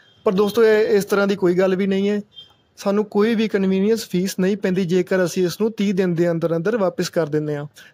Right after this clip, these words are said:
ਜਿਵੇਂ ਕਿ ਆਪਾਂ ਇੱਕ ਤਰੀਕ ਨੂੰ ਯੂਜ਼ ਕਰਦੇ ਹਾਂ ਇਸ ਨੂੰ, ਤੇ ਆਪਾਂ ਅਠਾਈ ਜਾਂ ਉਨੱਤੀ ਤਰੀਕ ਨੂੰ ਇਹਦਾ ਭੁਗਤਾਨ ਕਰਨ ਬਾਰੇ ਸੋਚੀਏ। ਇਹ ਨਾ ਸੋਚੀਏ ਕਿ ਆਪਾਂ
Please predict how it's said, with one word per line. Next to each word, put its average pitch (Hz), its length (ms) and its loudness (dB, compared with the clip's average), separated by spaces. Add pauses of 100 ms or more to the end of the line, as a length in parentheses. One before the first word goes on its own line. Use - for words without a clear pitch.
(100)
ਜਿਵੇਂ 190 240 0
ਕਿ 220 100 2
ਆਪਾਂ 214 220 0 (100)
ਇੱਕ 220 180 0
ਤਰੀਕ 214 260 0
ਨੂੰ 214 140 2
ਯੂਜ਼ 202 220 0
ਕਰਦੇ 180 360 -2
ਹਾਂ 185 100 0
ਇਸ 185 140 -4
ਨੂੰ, 185 180 -2 (560)
ਤੇ 202 120 2
ਆਪਾਂ 202 500 0 (420)
ਅਠਾਈ 202 380 0
ਜਾਂ 240 140 2
ਉਨੱਤੀ 214 300 0
ਤਰੀਕ 226 260 0
ਨੂੰ 226 160 0
ਇਹਦਾ 226 200 2
ਭੁਗਤਾਨ 208 400 -2
ਕਰਨ 175 240 -2
ਬਾਰੇ 160 160 0
ਸੋਚੀਏ। 151 420 -6 (300)
ਇਹ 220 120 2
ਨਾ 247 80 4
ਸੋਚੀਏ 220 340 2
ਕਿ 214 120 2
ਆਪਾਂ 220 200 0